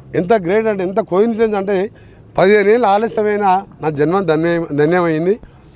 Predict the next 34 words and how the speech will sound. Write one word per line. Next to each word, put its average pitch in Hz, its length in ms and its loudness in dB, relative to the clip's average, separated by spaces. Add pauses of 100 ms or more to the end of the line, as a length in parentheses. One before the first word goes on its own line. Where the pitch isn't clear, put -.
(280)
ఉత్తమ్ 151 200 -2
కుమార్ 185 180 2
రెడ్డి 175 160 0
గారు 165 140 2
మినిస్టర్గా 160 500 0
ఉండడం, 160 360 -2 (380)
శ్రీశైల 185 380 0
సొరంగం 190 460 -2
పూర్తి 165 220 -8
అయితే 165 200 -4
మాకు 185 280 0
ఇరవై 196 200 -6
నాలుగు 208 220 -4
గంటలు 202 200 -8
కాలువ 214 280 0
నడుస్తూనే 220 300 -2
ఉంటుంది. 196 260 -6 (720)
ఈ - 20 -12
రిజర్వాయర్ 196 500 0 (140)
చిన్నదైనా 220 640 0 (420)
ఎప్పుడు 220 260 -4
నడుస్తుంది 226 400 0
ఫ్లో, 175 260 -4 (420)
ఎందుకంటే 214 380 -2
గ్రావిటీతోని 202 680 -2 (580)
శ్రీశైలం 240 500 0
డెడ్ 202 200 -4
స్టోరేజ్ 240 380 0
ఉన్నా 247 160 -2
నీళ్ళు 247 220 -2
వస్తుంటాయి, 220 440 -4 (380)
నాలుగు 214 260 0
వేల 233 140 2
క్యూసెక్స్, 185 460 -8